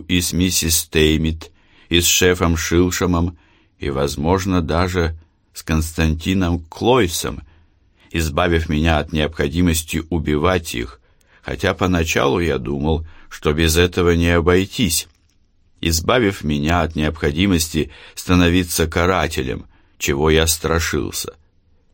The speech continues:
Если бы я отключил поле Теслы и покончил с последним из стоящих вне, а, похоже, оставался только Генри Лоулем,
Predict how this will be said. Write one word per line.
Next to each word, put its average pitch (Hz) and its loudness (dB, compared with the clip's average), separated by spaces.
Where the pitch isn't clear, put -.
Если 101 0
бы 90 -2
я 98 4
отключил 90 0
поле 85 2
Теслы 78 -2
и 104 4
покончил 104 2
с - -10
последним 98 0
из 95 -4
стоящих 92 0
вне, 87 0
а, 65 -4
похоже, 78 0
оставался 76 -2
только 73 -2
Генри 76 0
Лоулем, 71 0